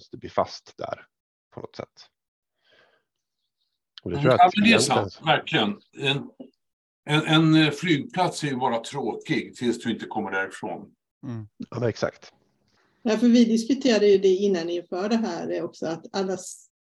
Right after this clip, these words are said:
Speaker 4: när man, o-, om det är turistplatser, som de, om man är på en, eh, eh, en, eh, nöjespark som är tom, eh, eller man är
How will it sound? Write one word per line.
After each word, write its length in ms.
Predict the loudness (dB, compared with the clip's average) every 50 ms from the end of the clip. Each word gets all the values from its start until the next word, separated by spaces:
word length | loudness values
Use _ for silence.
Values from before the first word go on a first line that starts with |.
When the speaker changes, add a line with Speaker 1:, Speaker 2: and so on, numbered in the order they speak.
| _ -10
Speaker 4:
när 160 | -6 -4 -2
man, 260 | -2 -2 -4 -6 -6 -6
o-, 140 | -4 -4 -2 -2
om 120 | 0 2
det 60 | 2
är 80 | 2 2
turistplatser, 1300 | 4 4 4 4 4 2 0 0 -2 -6 -14 -18 -20 _ -10 -8 -6 -6 -8 -10 -12 -6 -2 -2 -2 -2 -2 -6 -10 _ _ _ _ _ _ _ _ _ _ _
som 180 | _ -4 -2 0
de, 260 | 2 2 2 2 0 -2 -2
om 100 | -4 -4
man 180 | -2 -2 -2
är 60 | -2 -2
på 140 | -2 -4
en, 100 | -4 -4 -6 -10 _ _ _ _ _ _ _ _ -10 -10
eh, 360 | -8 -6 -6 -4 -4 -4 -4
eh, 460 | -6 -6 -6 -2 -2 0 0 -2 -4 -6 -8
en, 400 | -6 -4 -4 -4 -4 -4 -4 -4
eh, 200 | -4 -6 -6 -8 -10 _ _ _ _ _ _ _ _ _ _ _ _ _ _ _ -16 -14 -14 -14 -14 -12 -6 0
nöjespark 1080 | 2 4 6 6 6 4 2 -2 -4 -8 -6 -4 -2 -2 -2 -4 -8 _ -18 -20 -20 _ _
som 200 | -6 -2 -2 -2
är 40 | -2
tom, 560 | -2 -6 0 4 6 6 6 6 4 2 -2 -8 -16 _ _ _ _ _ _ _ _ _ _ _ _ -8
eh, 300 | -4 -4 -2 -4 -4 -4 -4 -2
eller 400 | -2 -2 -2 -2 -2 -4 -4 -4
man 200 | -2 0 2 2
är 180 | 2 0 -2